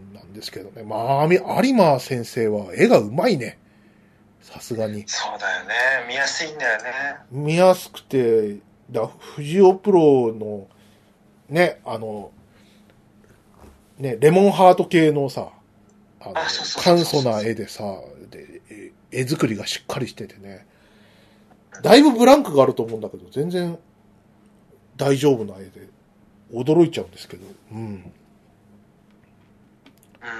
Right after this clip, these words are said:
Speaker 1: そうですね。
Speaker 2: え、有馬先生が、その、足立勉の漫画を描いてるってこと？
Speaker 1: そう、生涯を描いてるって感じ。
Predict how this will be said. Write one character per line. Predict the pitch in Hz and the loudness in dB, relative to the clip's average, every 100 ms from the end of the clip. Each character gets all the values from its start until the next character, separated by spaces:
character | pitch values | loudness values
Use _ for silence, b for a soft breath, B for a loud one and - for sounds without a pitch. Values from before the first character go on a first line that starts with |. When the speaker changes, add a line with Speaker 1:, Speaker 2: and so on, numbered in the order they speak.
| 107 98 B _ _ _ _ _ _ _ _ _ | -16 -20 B _ _ _ _ _ _ _ _ _
Speaker 1:
そ | - 120 | -16 -14
う | 101 | -14
で | - | -20
す | - | -16
ね。 | 120 160 175 175 175 _ _ | -8 -4 -2 -4 -8 _ _
Speaker 2:
え、 | 196 226 | -4 -2
有 | |
馬 | 214 175 | -4 -6
先 | 196 190 | -6 -6
生 | - 196 | -6 -4
が、 | 185 233 196 - | -2 -2 -2 -6
そ | - 127 | -12 -10
の、 | 110 117 | -6 -6
足 | 127 127 - 123 107 - _ _ _ _ _ _ | -6 -10 -12 -14 -16 -20 _ _ _ _ _ _
立 | - - | -14 -10
勉 | 131 117 110 | -12 -12 -16
の | 104 | -16
漫 | 104 107 107 | -8 -8 -6
画 | 104 | -10
を | 101 _ | -12 _
描 | - - | -18 -18
い | |
て | _ - | _ -20
る | |
っ | - _ _ | -20 _ _
て | - | -20
こ | - | -4
と？ | |
Speaker 1:
そ | - 202 | 6 6
う、 | |
生 | 131 269 220 | 10 12 12
涯 | 151 196 | 12 10
を | 233 | 10
描 | 104 | 2
い | |
て | - | -10
る | - | -20
っ | |
て | - | -20
感 | - - | -20 -20
じ。 | - | -20